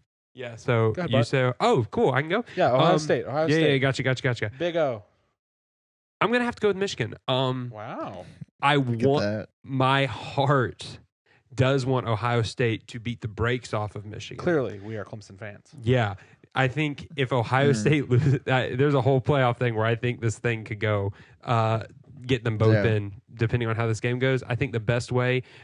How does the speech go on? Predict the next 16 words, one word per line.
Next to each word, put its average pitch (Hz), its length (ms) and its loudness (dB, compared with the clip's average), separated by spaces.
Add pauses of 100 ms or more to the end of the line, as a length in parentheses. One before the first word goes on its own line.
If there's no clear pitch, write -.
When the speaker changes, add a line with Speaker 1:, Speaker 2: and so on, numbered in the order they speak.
Speaker 1:
for 123 120 -4
Clemson 127 420 -6
to 110 80 -4
get 120 160 0
into 120 180 -2
the 123 100 0
playoff, 131 460 2
though, 107 320 2 (240)
is 113 140 -2
for 110 180 2
Ohio 117 340 0
State 120 280 -2
to 120 100 0
win 120 300 0
big, 107 440 2 (300)
but 127 440 2